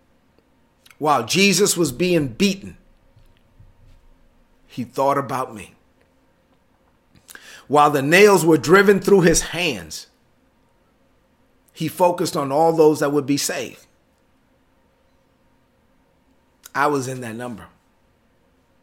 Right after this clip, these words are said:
I am one of those who has been saved because of Jesus. Jesus died for me. Jesus took my place.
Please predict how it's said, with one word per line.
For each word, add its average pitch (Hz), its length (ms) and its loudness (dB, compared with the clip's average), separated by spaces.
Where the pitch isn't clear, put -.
I 151 200 0
am 147 180 -2
one 160 160 0
of 127 120 -6
those 90 420 -18
who 147 160 0
has 143 220 -2
been 131 160 -8
saved 135 360 -2
because 120 320 -8
of 123 80 -10
Jesus. 110 560 -14
Jesus 156 520 -4
died 123 420 -6
for 101 140 -12
me. 104 340 -16
Jesus 143 460 -2
took - 260 -2
my 120 280 -6
place. - 500 -20